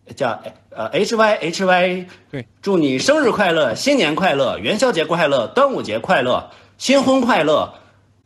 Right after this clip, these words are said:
Speaker 2: 此去经年皆是欢喜，
Speaker 1: 植树节快乐。
Speaker 2: 对不对？哎。
Speaker 1: 啊，就，就以后你就可以把这个语音拿去截，然后截成就是I D，就是你结婚的这，这段话放到大屏上。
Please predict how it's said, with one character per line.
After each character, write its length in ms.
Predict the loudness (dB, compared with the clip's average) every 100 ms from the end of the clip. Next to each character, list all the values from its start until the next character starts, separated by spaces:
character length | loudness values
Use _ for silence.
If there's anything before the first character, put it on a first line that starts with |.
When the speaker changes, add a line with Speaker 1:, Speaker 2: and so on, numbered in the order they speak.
| _ _ _ _ _
Speaker 2:
此 240 | -8 -4
去 140 | 0 0
经 180 | 2 2
年 240 | 0 -2
皆 180 | 2 4
是 120 | 4
欢 200 | 4 2
喜， 120 | 2
Speaker 1:
植 40 | 0
树 60 |
节 60 | 2
快 120 | 2
乐。 60 | 2
Speaker 2:
对 20 |
不 60 |
对？ 160 | 0 -4 -16 _ _ -6
哎。 280 | -2 0
Speaker 1:
啊， 20 | 0
就， 240 | -2 -6
就 260 | -8 -8 -8
以 220 | -6 -4
后 160 | -2
你 100 | -2
就 120 | -2 -4
可 120 | -2
以 80 | -2
把 120 | -2
这 140 | -2
个 180 | 0 0
语 280 | 0 -2 -2
音 220 | 0 0
拿 160 | 0 -2
去 200 | -2 -4
截， 500 | -4 -10 -6 -4 -4
然 80 | -4
后 100 | -6
截 220 | -6 -8
成 200 | -8 -6
就 140 | -6 -6
是 60 | -6
I 220 | -4 -4
D， 340 | -4 -6 -8 -12 -20 _
就 140 | -14
是 80 | -10 -10 -8
你 160 | -10
结 240 | -10 -10 -6
婚 160 | -2
的 80 | -2 -4
这， 120 | -10 -12
这 140 | -8 -6
段 160 | -6
话 200 | -6 -6
放 180 | -4 -6
到 100 | -4
大 180 | -6 -6
屏 280 | -8 -12 -12
上。 200 | -12